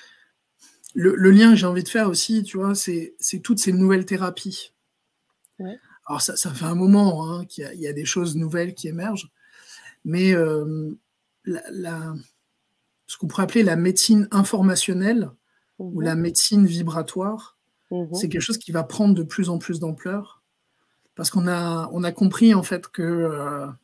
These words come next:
Speaker 1: c'est la fréquence, c'est la vibration, c'est l'état de conscience qui, qui
Speaker 2: L'énergie.
Speaker 1: apporte cette transformation, cette guérison.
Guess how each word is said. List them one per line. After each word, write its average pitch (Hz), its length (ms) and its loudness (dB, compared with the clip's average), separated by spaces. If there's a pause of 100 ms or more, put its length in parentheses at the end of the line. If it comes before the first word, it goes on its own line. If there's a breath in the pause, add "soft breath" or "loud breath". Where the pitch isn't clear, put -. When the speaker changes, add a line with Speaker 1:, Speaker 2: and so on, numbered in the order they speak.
(160)
Speaker 1:
c'est - 160 -4
la 151 100 -2
fréquence, 202 720 2
c'est - 160 -6
la 151 80 -8
vibration, 196 840 0 (300 soft breath)
c'est - 140 -8
l'état 160 280 -4
de - 60 -16
conscience 208 800 -2 (100)
qui, 165 240 -12 (220)
qui - 140 -8
Speaker 2:
L'énergie. - 20 -6
Speaker 1:
apporte 202 600 -6 (500)
cette - 200 -14
transformation, 170 600 -4
cette 160 200 -4
guérison. 156 480 -6